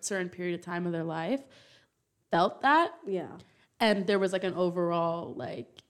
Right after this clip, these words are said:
Speaker 1: increase in awareness and, like, positivity towards getting mental health help or just, like, taking care of yourself mentally and emotionally.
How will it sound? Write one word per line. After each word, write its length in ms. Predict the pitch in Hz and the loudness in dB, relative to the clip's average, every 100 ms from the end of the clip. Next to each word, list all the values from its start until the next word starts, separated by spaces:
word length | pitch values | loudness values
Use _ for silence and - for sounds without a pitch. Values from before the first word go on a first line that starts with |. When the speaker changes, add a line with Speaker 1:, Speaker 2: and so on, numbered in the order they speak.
| - | -4
Speaker 1:
increase 600 | 196 190 202 180 190 - | -4 -4 0 0 0 -4
in 120 | 196 | -4
awareness 920 | 180 170 165 170 95 101 - - - - _ _ | -4 -2 -4 -4 -8 -12 -12 -12 -14 -20 _ _
and, 480 | 202 180 180 185 - _ _ | -4 -4 -4 -8 -14 _ _
like, 100 | - | -20
positivity 760 | - 240 214 196 240 214 196 190 | 2 4 4 2 2 2 0 -6
towards 680 | - 185 175 180 185 - - - _ _ | -2 0 2 -2 -4 -8 -8 -20 _ _
getting 440 | - 196 185 185 - _ _ _ _ _ | -2 0 0 -4 -10 _ _ _ _ _
mental 340 | 202 185 190 | -2 -2 -4
health 400 | 180 180 170 202 - _ _ _ _ | -4 -6 -6 -8 -14 _ _ _ _
help 480 | - 185 175 226 - | -4 -4 -2 -8 -8
or 220 | 185 175 | -4 -4
just, 240 | 170 180 - | -4 -8 -8
like, 160 | 190 | -8
taking 300 | - 196 185 | -8 -14 -12
care 240 | 180 185 180 | -14 -6 -6
of 100 | 175 | -6
yourself 400 | 202 - 120 - | -12 -14 -16 -12
mentally 560 | 185 214 - 113 117 - _ _ _ _ _ _ _ _ - | -12 -10 -12 -12 -12 -16 _ _ _ _ _ _ _ _ -6
and 100 | 185 | -4
emotionally. 840 | 180 180 180 - 117 147 143 | 0 -2 -2 -6 -8 -8 -10